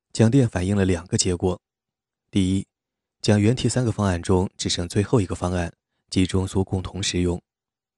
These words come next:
第二，在租界问题上，将已不能指望美国，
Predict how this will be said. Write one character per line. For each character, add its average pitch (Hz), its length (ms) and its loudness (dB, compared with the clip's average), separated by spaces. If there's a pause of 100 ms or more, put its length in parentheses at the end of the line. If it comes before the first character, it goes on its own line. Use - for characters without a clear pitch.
(140)
第 98 140 4
二， 87 180 -2 (360)
在 98 160 4
租 113 120 0
界 104 120 4
问 95 120 2
题 90 160 -4
上， 87 300 0 (160)
将 95 160 2
已 87 60 0
不 98 100 0
能 92 100 0
指 - 160 -4
望 90 160 0
美 87 160 -6
国， 90 320 -2